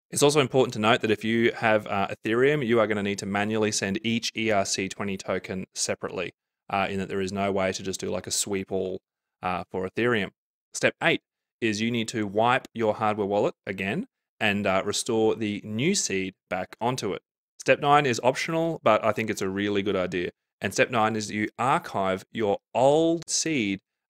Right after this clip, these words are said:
uh, in some sort of way, just in case you or someone else accidentally sends funds to an address associated with your old seed. Maybe you've got them whitelisted in exchange, or a friend still has a copy of an old address or something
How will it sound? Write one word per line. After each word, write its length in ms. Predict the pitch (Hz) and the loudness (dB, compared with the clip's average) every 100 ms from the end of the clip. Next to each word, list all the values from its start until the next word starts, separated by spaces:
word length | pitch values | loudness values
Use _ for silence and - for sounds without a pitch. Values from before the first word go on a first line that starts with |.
| - | 0
uh, 180 | 98 95 | 0 0
in 100 | 101 | -4
some 320 | 98 104 98 | -4 -4 -4
sort 260 | 92 101 92 | -4 -4 -4
of 140 | 92 | -4
way, 280 | 95 87 82 - | -2 0 -2 0
just 200 | 135 196 | 0 2
in 100 | 175 | 2
case 340 | 110 104 104 | 4 4 4
you 240 | 101 123 | 2 4
or 80 | 147 | 4
someone 300 | 110 107 98 | 2 0 0
else 340 | 117 190 113 - | 2 2 2 -2
accidentally 360 | 110 - 139 135 | -6 -4 -4 -2
sends 400 | - 107 107 - | -2 -2 -4 -2
funds 460 | 104 95 92 - | -2 -2 -4 -6
to 280 | - - 98 | -6 -2 -2
an 80 | 95 | -2
address 320 | 95 170 165 | 0 2 2
associated 540 | - - 101 101 120 113 | 0 0 -2 -2 -2 -2
with 160 | 107 | -2
your 200 | 127 120 | 0 0
old 240 | 95 90 98 | -2 -6 -4
seed. 320 | - 101 90 | -2 -4 -4
Maybe 200 | 98 95 | -6 -4
you've 100 | 90 | -4
got 160 | 92 - | -6 -6
them 160 | 95 | -6
whitelisted 500 | 98 101 - 98 101 | -2 -2 -2 -4 -4
in 120 | 92 | -6
exchange, 680 | 87 - - 110 107 104 104 | -8 -6 -2 0 0 -2 -2
or 80 | 98 | -4
a 60 | |
friend 240 | 98 104 98 | -4 -6 -4
still 160 | - | -6
has 140 | 98 101 | -4 -6
a 40 | |
copy 320 | - 107 98 | -4 -4 -4
of 100 | 92 | -6
an 80 | 95 | -6
old 160 | 95 92 | -6 -6
address 400 | 92 98 95 - | -6 -4 -2 -4
or 120 | 98 | -4
something 420 | - 120 104 98 | -4 -2 -4 -8